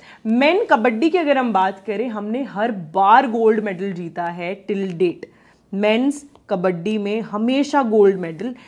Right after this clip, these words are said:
सिर्फ एक बार नहीं मिला था, वो एक बार आप मुझे जल्दी से मेंशन करो कब नहीं मिला था। Coming to the next one, that is Commonwealth Games। देखो, ये भी exactly जैसे एशियन गेम्स और ओलंपिक्स है, चार साल में एक बार ही होते हैं,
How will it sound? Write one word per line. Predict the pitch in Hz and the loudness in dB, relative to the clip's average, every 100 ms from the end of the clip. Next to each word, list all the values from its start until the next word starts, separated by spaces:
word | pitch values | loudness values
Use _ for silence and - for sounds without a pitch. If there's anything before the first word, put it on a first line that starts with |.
| - - | -20 -4
सिर्फ | - 427 - - | 4 4 2 -8
एक | 285 285 311 320 | 0 2 2 4
बार | 294 294 285 | 8 8 6
नहीं | 233 220 | -2 -2
मिला | 190 170 170 | -2 -4 -6
था, | 160 208 247 - _ _ 196 | -6 -4 -4 -10 _ _ -2
वो | 262 - 247 | -2 0 -2
एक | 269 269 | 0 4
बार | 247 262 | 6 8
आप | 240 220 | 6 4
मुझे | 220 | -4
जल्दी | 202 214 220 | -2 -2 -2
से | 240 | -4
मेंशन | 240 190 196 180 | -4 -4 -6 -8
करो | 185 214 | -4 -4
कब | 220 185 | -4 -6
नहीं | 190 170 185 | -6 -6 -6
मिला | 156 151 - | -8 -12 -16
था। | - _ _ _ _ _ - _ - | -20 _ _ _ _ _ -20 _ 4
Coming | 330 370 415 | 6 6 6
to | 392 | 6
the | 349 | 6
next | 302 302 311 | 6 4 2
one, | 330 330 | 4 6
that | 294 269 | 6 4
is | 302 - - | 2 -4 0
Commonwealth | 269 247 247 226 214 180 | 2 4 4 4 2 2
Games। | 180 180 | -2 2
देखो, | 214 220 | 2 2
ये | 247 262 | 0 2
भी | 320 247 | 2 2
exactly | 208 240 240 262 | 2 2 2 0
जैसे | 254 247 254 220 | 0 0 0 -2
एशियन | 226 240 | -2 -2
गेम्स | 226 220 226 226 | 2 2 0 -6
और | - 214 240 247 220 | -2 2 4 4 4
ओलंपिक्स | 220 214 233 262 | 0 0 -4 -4
है, | |
चार | 262 226 208 | -2 0 0
साल | 220 185 185 | -2 -4 -4
में | 240 | -6
एक | 226 233 196 | -2 -2 0
बार | 214 214 | -2 0
ही | 220 | -4
होते | 165 - | -4 -8
हैं, | 214 | -12